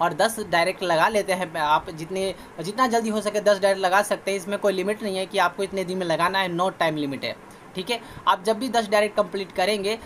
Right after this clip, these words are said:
तो आपको एक rank मिलेगा, जिस rank का नाम है starter,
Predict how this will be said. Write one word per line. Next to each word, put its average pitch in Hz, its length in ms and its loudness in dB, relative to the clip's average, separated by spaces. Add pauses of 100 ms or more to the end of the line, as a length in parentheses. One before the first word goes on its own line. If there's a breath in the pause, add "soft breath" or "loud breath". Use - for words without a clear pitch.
(140 loud breath)
तो 190 60 0
आपको 185 380 4
एक 185 120 -2
rank 196 300 2
मिलेगा, 190 320 0
जिस 175 220 -8
rank 170 220 -2
का 170 80 -2
नाम 165 180 2
है 160 60 -2
starter, 185 460 2